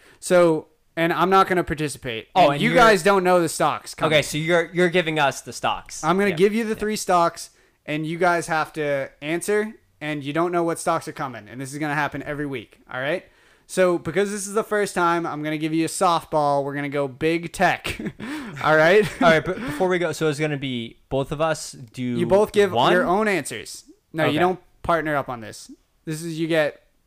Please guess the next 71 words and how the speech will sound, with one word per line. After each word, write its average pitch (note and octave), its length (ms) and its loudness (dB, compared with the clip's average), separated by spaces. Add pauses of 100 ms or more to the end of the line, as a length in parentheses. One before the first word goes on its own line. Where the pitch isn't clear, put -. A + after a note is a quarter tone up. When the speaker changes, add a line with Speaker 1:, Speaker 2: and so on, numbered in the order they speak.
(160)
Speaker 1:
each F#3 260 -6
get F#3+ 140 2
an D#3+ 80 -2
answer, B2 400 -10 (200)
all C3 80 -8
right? C#3+ 160 0
Speaker 2:
Like, D#3 140 2
are D#3+ 80 2
we E3 80 4
Speaker 1:
They G3 60 6
Speaker 2:
gonna, E3 80 2
Speaker 1:
can D#3+ 80 2
be E3 60 4
Speaker 2:
are, F3 100 8
Speaker 1:
the - 80 4
Speaker 2:
are F3+ 40 8
we G3 60 6
Speaker 1:
same, - 80 6
Speaker 2:
gonna - 120 4
Speaker 1:
they A3 40 6
Speaker 2:
do G#3+ 40 8
the F3 80 2
Speaker 1:
can C#3+ 40 2
be C#3 40 2
Speaker 2:
marry D3 160 6
Speaker 1:
different. F#3 180 0
Speaker 2:
first, G#3+ 260 0
or F3 60 -8
we're D#3+ 60 -4
gonna D#3 80 -4
do D3+ 80 -2
all C#3+ 180 2
three C#3+ 320 -8
per A#2+ 160 -10
person A2 320 -10
first? - 120 -14
Speaker 1:
All F#3+ 140 4
three G3+ 240 0
per E3+ 240 -2
person, D#3 220 2
Speaker 2:
Okay, E3 160 2
Speaker 1:
just G2 100 0
Speaker 2:
all B2 60 2
Speaker 1:
at C#3 100 6
Speaker 2:
right, B2 60 2
Speaker 1:
the A#2+ 80 -4
same C#3+ 120 -4
Speaker 2:
all A#2+ 80 0
right, A#2+ 100 -2
Speaker 1:
time. G#2+ 100 -12
Speaker 2:
I C3+ 100 -2
got A#2+ 160 -4
it. D3 100 -8
Speaker 1:
Um, C#3 360 -4
so - 140 -8
you, F#3 120 -8 (160)
you D#3+ 140 -6
might F#3 180 2
end F#3+ 140 2
up E3 60 -4
with F#3 100 -4
the D#3 40 -12
same F3+ 220 0
answer, F3 220 -2
you D#3+ 100 -2
might C#3 180 -6
not. C3 140 -2
Speaker 2:
All F3 80 4
right, A3 160 -2
all C#3 100 -4
right, E3+ 140 -6